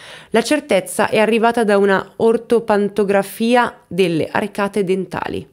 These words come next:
spiega l'avvocato. Il sedici marzo duemilaventuno, dalle indiscrezioni sulle perizie medico-legali emerge che Sabrina aveva assunto delle sostanze,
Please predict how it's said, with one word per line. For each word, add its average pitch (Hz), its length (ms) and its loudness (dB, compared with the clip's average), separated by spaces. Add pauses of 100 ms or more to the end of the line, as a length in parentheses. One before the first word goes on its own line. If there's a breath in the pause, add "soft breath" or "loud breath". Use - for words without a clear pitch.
(120)
spiega - 440 -8
l'avvocato. - 680 -12
Il 208 160 2
sedici 330 320 2
marzo 262 400 2
duemilaventuno, 190 840 2
dalle 185 220 4
indiscrezioni 185 920 -2
sulle 175 260 -2
perizie 185 440 -2
medico-legali 190 720 0
emerge 160 360 -2
che 160 100 -8
Sabrina 156 440 -2
aveva 160 220 -2
assunto 143 520 -6
delle 143 220 -4
sostanze, - 840 -12